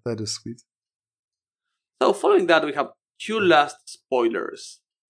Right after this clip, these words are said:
Speaker 2: One of them I actually quite like, and one of them I don't care about. Which one is your take, Dan?
Speaker 1: Well, let's stick with the artifact theme, since this is Urza and Mishra.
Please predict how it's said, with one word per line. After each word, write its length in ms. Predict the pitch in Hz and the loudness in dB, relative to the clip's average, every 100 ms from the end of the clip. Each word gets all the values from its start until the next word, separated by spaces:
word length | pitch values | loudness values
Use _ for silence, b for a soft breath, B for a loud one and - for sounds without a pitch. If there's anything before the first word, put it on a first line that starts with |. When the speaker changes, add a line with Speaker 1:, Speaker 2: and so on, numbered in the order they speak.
| _ _ _ _ _ _ _ _ _ _ _ | _ _ _ _ _ _ _ _ _ _ _
Speaker 2:
One 160 | 262 427 | 2 2
of 100 | 415 | 4
them 160 | 208 165 | 2 4
I 80 | |
actually 320 | 160 156 151 135 | 2 0 -2 0
quite 260 | 139 127 | 0 2
like, 320 | 135 139 123 | 4 4 4
and 140 | 123 127 | -2 2
one 140 | 175 | 2
of 120 | 185 175 | 2 2
them 220 | 175 165 | 0 0
I 100 | 147 | -2
don't 220 | 135 139 - | -2 -2 -4
care 200 | 127 113 | -2 -2
about. 360 | 107 98 107 - _ _ _ | -2 -6 -10 -16 _ _ _
Which 220 | 165 170 | 0 2
one 180 | 208 196 | 2 2
is 280 | - 170 - | -2 -4 0
your 160 | 156 | 0
take, 360 | 139 143 127 117 | 0 -2 -2 -2
Dan? 320 | 120 117 123 _ _ _ _ _ _ _ _ 190 | -2 -4 -6 _ _ _ _ _ _ _ _ 4
Speaker 1:
Well, 160 | 185 | 6
let's 180 | 220 247 | 8 6
stick 220 | - 202 | 4 6
with 160 | 156 143 | 6 4
the 100 | 135 | 4
artifact 440 | 131 123 117 117 | 4 4 2 0
theme, 380 | - 117 131 139 | 2 6 8 6
since 280 | - 120 104 | 4 -2 -2
this 180 | 117 - | -4 2
is 400 | 123 113 110 - _ _ _ 143 | 2 2 -2 -6 _ _ _ 4
Urza 320 | 123 123 117 | 4 4 2
and 60 | 120 | 4
Mishra. 440 | 143 - 131 139 | 4 6 6 6